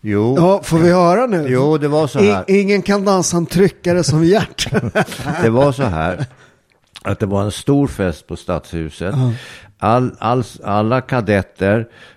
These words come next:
Speaker 1: var där och, och det var både från då, ja, kustartilleriet och, och flottan och allt vad det var.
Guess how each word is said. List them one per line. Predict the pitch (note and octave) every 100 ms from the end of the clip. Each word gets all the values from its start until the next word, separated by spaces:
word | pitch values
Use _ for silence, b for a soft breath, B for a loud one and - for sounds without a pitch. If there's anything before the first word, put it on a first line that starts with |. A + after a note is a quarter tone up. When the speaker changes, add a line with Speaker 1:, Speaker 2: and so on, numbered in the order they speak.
| B -
Speaker 1:
var | G2+ G2+
där | F2 F2 G#2+ B2 - -
och, | A2 G#2+ - - G2+ G2+
och | E2
det | F2+ F2 F#2+ G2+
var | A2
både | G#2 A#2 G#2 A#2+
från | B2+ C#3+ C3 A#2
då, | G2+ F#2+ E2 B1+ -
ja, | F#2 F2+
kustartilleriet | - G#2 - - F2+ - G2 G#2 C3 - -
och, | A#2 - -
och | G#2
flottan | - A#2 F#2 - - D#2+
och | F2+
allt | D#2+ C#2+
vad | E2 E2
det |
var. | D#2 F2